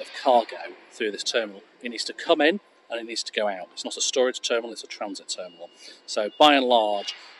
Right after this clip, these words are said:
the average dwell time of a consignment here is less than ten hours. If actually we had a situation whereby a consignment arrives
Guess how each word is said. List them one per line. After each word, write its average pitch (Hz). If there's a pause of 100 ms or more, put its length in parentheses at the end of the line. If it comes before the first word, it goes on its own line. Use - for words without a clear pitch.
(120)
the 127
average 123
dwell 131
time 104
of 98
a -
consignment 113
here 98
is 98 (340)
less 123
than 107
ten 101
hours. 82 (1120)
If 160
actually 175
we 147
had 139
a -
situation 123
whereby 113 (260)
a 113
consignment 110
arrives 98